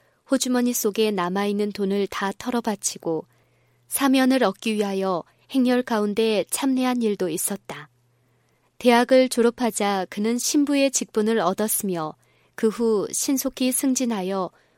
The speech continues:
왕실 전속의 승정이 되었다. 그리고 그는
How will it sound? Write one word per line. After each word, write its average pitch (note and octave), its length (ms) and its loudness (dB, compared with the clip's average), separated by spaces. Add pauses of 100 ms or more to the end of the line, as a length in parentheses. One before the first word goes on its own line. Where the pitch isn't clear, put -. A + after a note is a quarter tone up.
(120)
왕실 A3 600 2
전속의 A3 680 -2
승정이 B3+ 580 0
되었다. G3 520 -10 (920)
그리고 G#3+ 320 2
그는 A#3 400 0